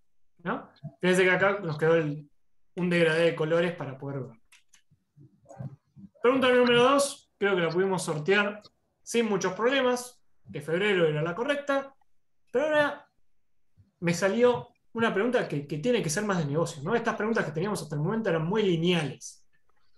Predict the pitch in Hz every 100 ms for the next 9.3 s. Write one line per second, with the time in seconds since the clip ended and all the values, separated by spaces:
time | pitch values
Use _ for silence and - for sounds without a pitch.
0 | _ _ _ 202 254 330 302 214 214 285
1 | 254 185 226 240 208 220 277 277 196 180
2 | 208 254 254 - 180 220 185 208 220 202
3 | 233 202 175 262 269 202 185 180 185 196
4 | 185 226 233 - - _ _ _ _ _
5 | - 202 202 269 285 302 294 269 190 -
6 | _ - - 254 190 202 269 247 202 -
7 | 151 139 127 - _ _ _ _ _ _
8 | 147 151 - _ _ _ 143 - - _
9 | _ 240 277